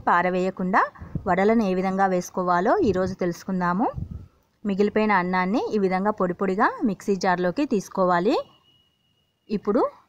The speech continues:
దీనిలో కొద్దిగా మాత్రమే వాటర్ని వేసి మెత్తగా బ్లెండ్ చేసుకోవాలి.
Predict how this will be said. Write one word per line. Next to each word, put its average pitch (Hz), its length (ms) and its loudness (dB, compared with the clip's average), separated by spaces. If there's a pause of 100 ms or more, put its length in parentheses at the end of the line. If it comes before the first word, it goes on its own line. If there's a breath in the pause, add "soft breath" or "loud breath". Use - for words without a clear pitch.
(220)
దీనిలో 208 280 4 (140)
కొద్దిగా 208 420 2 (120)
మాత్రమే 208 420 2
వాటర్ని 190 400 0
వేసి 180 280 -2 (180)
మెత్తగా 202 460 0
బ్లెండ్ 185 260 0
చేసుకోవాలి. 185 600 2